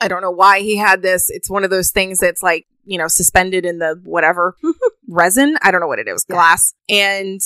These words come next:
Speaker 1: he made me get on my knees and held it in front of me. And I was shaking, immediately shaking. I was,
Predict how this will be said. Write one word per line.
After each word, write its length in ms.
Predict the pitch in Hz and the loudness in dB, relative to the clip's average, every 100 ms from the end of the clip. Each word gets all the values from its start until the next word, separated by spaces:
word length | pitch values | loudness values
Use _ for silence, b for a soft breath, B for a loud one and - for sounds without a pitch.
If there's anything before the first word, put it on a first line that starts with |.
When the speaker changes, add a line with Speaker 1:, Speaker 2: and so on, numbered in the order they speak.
| - | -12
Speaker 1:
he 260 | - 240 269 | -8 0 4
made 240 | 254 233 | 4 2
me 120 | 240 | -2
get 160 | 208 180 | 0 0
on 120 | 190 | 2
my 120 | 233 | 0
knees 460 | 214 160 220 - - _ | -2 -4 -4 -4 -6 _
and 560 | 180 175 175 180 185 190 - _ | -4 -2 -2 -2 -8 -12 -14 _
held 280 | - 175 175 | -4 -2 -2
it 80 | 202 | -4
in 60 | |
front 220 | 220 285 311 | -2 0 0
of 60 | |
me. 160 | 196 - | -2 -4
And 120 | 180 | -4
I 60 | 180 | -2
was 140 | 175 | -2
shaking, 520 | - 180 - 101 180 - | 0 -2 -4 -4 -4 -6
immediately 600 | 214 208 208 202 190 185 | -6 -4 0 4 4 2
shaking. 460 | 180 - 170 156 147 | -2 0 -2 -4 -6
I 40 | - | -6
was, 160 | 175 | -6